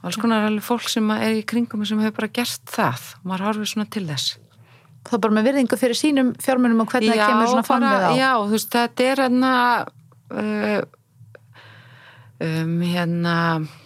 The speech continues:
Speaker 1: áhugavert, ég er búin að tala um fyrir hönd Marel nýsköpun í þrettán ár og
Speaker 2: Mhm.
Speaker 1: nýsköpun er bara svona, wow!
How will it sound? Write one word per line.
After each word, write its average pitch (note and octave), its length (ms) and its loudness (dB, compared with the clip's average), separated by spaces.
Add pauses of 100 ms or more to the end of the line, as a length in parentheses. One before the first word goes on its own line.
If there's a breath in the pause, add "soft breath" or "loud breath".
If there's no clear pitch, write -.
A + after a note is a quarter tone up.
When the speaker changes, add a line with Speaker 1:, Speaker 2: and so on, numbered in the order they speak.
(1160 loud breath)
Speaker 1:
áhugavert, D3 400 -4
ég C#3 60 -10
er - 40 -14
búin D3+ 140 -2
að C#3 80 -12
tala E3 180 0
um E3 120 -4 (100)
fyrir E3 160 -2
hönd F3+ 160 -6
Marel D#3 320 -2
nýsköpun - 520 -6 (220)
í F3 60 -8
þrettán E3 480 -6
ár B2+ 140 -4 (120)
og G3+ 80 0
Speaker 2:
Mhm. E3+ 80 2
Speaker 1:
nýsköpun E3+ 380 -4
er E3 40 2
bara D#3+ 160 0
svona, D#3 320 0
wow! D#5 300 0